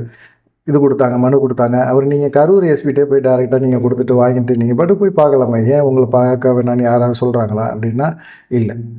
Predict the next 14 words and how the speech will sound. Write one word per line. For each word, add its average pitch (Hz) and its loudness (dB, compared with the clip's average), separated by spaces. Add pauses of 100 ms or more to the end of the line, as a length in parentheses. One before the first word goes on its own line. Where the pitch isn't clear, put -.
(320)
ஏன்னு 185 2
கேட்டிங்கன்னா, 147 2 (360)
விஜய்க்கு 185 0
வந்து 147 0
ஒரு 143 4
அடிப்படையில 131 0
ஒரு 123 2
பயம் 123 0
இருக்குது. 113 -2
அங்க 120 -2
போனா 175 2
ஏதாவது 143 2
அசம்பாவிதம் 127 0
நடந்துருமா 107 -4